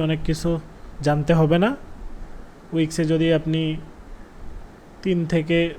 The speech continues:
ছয় মাসের মতো একটু কাজ করেন, তাহলে কিন্তু আপনার অনেকটা আয়ত্তে আসে যাবে, এবং আপনি, আহ, অ্যাডভান্স লেভেলের ওয়েবসাইটও Wix দিয়ে মেক করতে পারবেন।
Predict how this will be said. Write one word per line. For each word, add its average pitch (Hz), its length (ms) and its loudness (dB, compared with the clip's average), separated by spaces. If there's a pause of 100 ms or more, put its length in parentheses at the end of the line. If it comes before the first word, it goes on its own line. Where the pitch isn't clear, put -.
ছয় 160 240 0
মাসের 156 300 0
মতো 160 200 -2
একটু 156 220 -2
কাজ 156 120 4 (100)
করেন, 180 200 2 (360)
তাহলে 156 220 4 (100)
কিন্তু 156 220 -2 (100)
আপনার 170 260 -4 (840)
অনেকটা 160 300 0 (640)
আয়ত্তে 160 260 0 (100)
আসে - 220 -2
যাবে, 175 180 0 (580)
এবং 151 120 0 (140)
আপনি, 151 220 -4 (140)
আহ, - 880 -12 (220)
অ্যাডভান্স 156 360 -2 (100)
লেভেলের 160 400 2
ওয়েবসাইটও 156 540 0 (100)
Wix 143 140 -2 (100)
দিয়ে 151 200 0
মেক 139 160 -4
করতে 117 260 -6
পারবেন। 104 260 -4